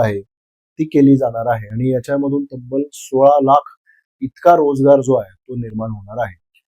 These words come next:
याच्यामुळे बेरोजगार भक्तांमध्ये एक उत्साहाचं वातावरण निर्माण झालंय की आता आपली बेरोजगारी जाईल आणि याच्यातून आपल्याला रोजगार मिळेल. पण त्यासाठी भक्तांनी देवेंद्र फडणवीसांना एक प्रश्न विचारायला हवा.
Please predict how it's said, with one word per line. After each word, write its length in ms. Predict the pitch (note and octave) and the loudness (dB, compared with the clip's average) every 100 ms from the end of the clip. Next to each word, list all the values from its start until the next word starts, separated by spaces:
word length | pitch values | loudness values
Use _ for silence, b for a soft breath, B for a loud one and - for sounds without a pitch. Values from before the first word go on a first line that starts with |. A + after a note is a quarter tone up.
| _ _ B2+ | _ _ 2
याच्यामुळे 540 | C#3+ F#3 F#3+ F#3 G3 F3 | 4 4 2 2 0 0
बेरोजगार 500 | C#3+ D#3+ F3 E3+ F3+ | 2 2 2 2 0
भक्तांमध्ये 880 | D#3+ B2 - E3 F#3 F3+ E3+ F3+ D3+ | 0 -10 -2 0 0 0 -2 -2 -4
एक 60 | D#3+ | -4
उत्साहाचं 540 | C#3+ - D3+ D3 E3 | -8 -4 -2 0 0
वातावरण 400 | D3+ C#3 C#3 C#3 | -2 0 0 2
निर्माण 340 | C3+ B2+ C3 C3 | 2 0 -6 -6
झालंय 300 | B2+ C3 A2 | -2 -2 -4
की 200 | G2 A#2 | -10 -12
आता 240 | A2+ B2+ | -4 -2
आपली 260 | A#2+ _ C3 | -2 _ -8
बेरोजगारी 540 | B2+ C3 B2+ B2+ B2+ | -6 -6 -4 -4 -4
जाईल 320 | A#2+ C3 C#3 A2+ | 2 4 4 0
आणि 240 | A2+ A#2+ A#2+ | -18 -14 -14
याच्यातून 380 | - B2+ C3 | -12 -16 -12
आपल्याला 340 | A#2 - A2+ C3+ - _ _ _ | -12 -10 -8 -8 -10 _ _ _
रोजगार 400 | A#2 A#2 A2+ A#2+ D3 | -4 -2 0 0 2
मिळेल. 300 | C#3+ F#2+ F2+ _ _ | 0 0 -4 _ _
पण 140 | - F3+ | 0 2
त्यासाठी 680 | F#3+ G3 G3+ F#3 G3 C#3 C#3 _ _ B2+ | 4 4 2 0 0 -2 -4 _ _ -4
भक्तांनी 500 | C3+ - F3 F#3+ F#3+ | -4 0 0 0 -2
देवेंद्र 480 | D3+ D3 D#3+ E3+ | 0 2 4 4
फडणवीसांना 800 | E3 D3+ D3+ D3+ - D3 C#3 A2+ A#2 C3+ | 2 0 -2 -4 -4 -4 -4 -4 -2 -2
एक 60 | - _ | -2 _
प्रश्न 300 | C3 - D3+ | -6 -4 -2
विचारायला 600 | C#3 B2 A#2 G#2+ G#2 A2+ | -2 -2 -6 -10 -6 -2
हवा. 140 | A2+ | -2